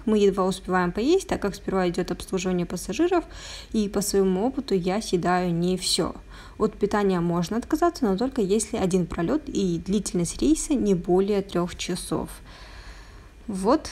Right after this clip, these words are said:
такие дела обстоят с питанием. Надеюсь, вам было интересно всё это послушать.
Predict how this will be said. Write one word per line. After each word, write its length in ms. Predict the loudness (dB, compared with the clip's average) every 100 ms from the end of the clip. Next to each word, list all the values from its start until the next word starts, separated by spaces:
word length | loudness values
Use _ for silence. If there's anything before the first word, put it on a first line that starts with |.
| -8 -4
такие 340 | -2 2 2
дела 380 | 2 2 2 0
обстоят 400 | -4 -4 -4 -4
с 80 | -2
питанием. 560 | -2 0 0 0 0
Надеюсь, 380 | 0 2 0 0
вам 140 | -2
было 160 | 0 0
интересно 500 | 0 0 0 0 -2
всё 160 | -6 -6
это 140 | -6
послушать. 880 | -6 -6 -4 -2 -2 -2 -2 -2 -6